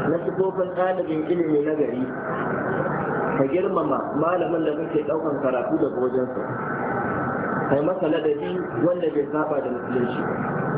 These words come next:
Ba ka goyi bayan, bayan a ce ka zama kamar gawa a gaban malamin, yadda ya juya ka ko daidai ko ba daidai ba ka bi shi. A wannan ya saba koyarwa addinin musulunci. Amma ko ba na cewa ka zama wato ainihin mara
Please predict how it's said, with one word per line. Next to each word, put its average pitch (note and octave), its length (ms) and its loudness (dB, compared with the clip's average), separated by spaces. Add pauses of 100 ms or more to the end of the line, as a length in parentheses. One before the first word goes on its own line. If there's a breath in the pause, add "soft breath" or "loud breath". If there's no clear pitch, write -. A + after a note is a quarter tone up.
(1160)
Ba - 160 4
ka G3 140 2
goyi F3 220 2
bayan, F3 240 0
bayan F3 340 2
a D3+ 120 0
ce D#3+ 180 0
ka D3+ 140 0
zama D#3+ 260 2
kamar D#3 280 0
gawa D#3+ 320 0
a - 120 0
gaban C3+ 260 2
malamin, B2 480 0 (260)
yadda E3 280 2
ya D3+ 120 4
juya D#3+ 280 0
ka C#3 140 -2
ko C#3+ 160 0
daidai D#3+ 340 2
ko D#3+ 120 2
ba D#3 160 4
daidai C#3+ 260 2
ba D3+ 120 0
ka C#3+ 120 -2
bi A2+ 160 0
shi. A2 220 -2
A A2+ 180 2 (340)
wannan D#3+ 260 2
ya D3 140 2
saba D3+ 320 2
koyarwa C3 320 2
addinin A#2 300 0
musulunci. A2 500 -2 (520)
Amma C3+ 260 2
ko D3+ 200 2
ba D#3 200 0
na F#3 140 2 (100)
cewa D#3 300 2
ka C#3+ 140 0
zama D3+ 260 2
wato C#3 360 0
ainihin D3+ 540 2 (800)
mara D3+ 360 2